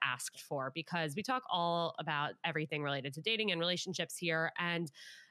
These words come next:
something that people don't really get to talk about that much or learn about is toxic relationships and what happens when you get into one.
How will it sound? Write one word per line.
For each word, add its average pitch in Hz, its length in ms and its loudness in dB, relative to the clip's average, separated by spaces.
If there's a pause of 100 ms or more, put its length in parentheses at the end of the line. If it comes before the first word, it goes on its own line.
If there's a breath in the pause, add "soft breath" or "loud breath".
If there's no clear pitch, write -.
something 277 460 0
that 262 260 2
people 226 540 -2
don't 202 320 2 (180)
really 202 800 0
get - 240 0
to 180 200 0
talk 143 460 -2
about 277 380 2
that 277 220 2
much 311 360 2
or 160 240 4 (140)
learn 226 220 2
about 165 480 4
is 202 420 4 (380 loud breath)
toxic 180 420 0
relationships 151 1000 0
and 165 280 2
what 165 120 2
happens 190 480 0
when 175 120 2
you 175 100 2
get 180 180 2
into 247 320 2
one. 139 300 -2